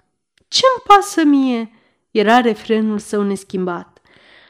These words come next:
"Acesta e omul care, după un sfert de oră de la plecarea lui Baptiste, sosea la primarul din Orchival." Domnul Plantin era înalt, slab și nervos.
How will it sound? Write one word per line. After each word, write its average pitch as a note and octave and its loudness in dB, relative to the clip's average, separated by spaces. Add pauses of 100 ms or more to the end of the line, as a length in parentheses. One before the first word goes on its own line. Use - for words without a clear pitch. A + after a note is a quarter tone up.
(180)
"Acesta C#4+ 0
e G3 0
omul A3+ -2
care, G#3 -2
după G3 -6
un G3 -2
sfert A#3 -4
de A3 -4
oră G#3+ -2
de G3+ -4
la F#3+ -4
plecarea G3+ -8
lui F#3+ -6
Baptiste, G3 -10 (380)
sosea B3+ 0
la A3+ -2
primarul G#3 -4
din G3+ -6
Orchival." G#3 -10 (920)
Domnul C#4+ 0
Plantin A#3 -4 (240)
era C#4+ -2
înalt, A#3 -6 (240)
slab F#3+ -8 (300)
și - -6
nervos. B3 -2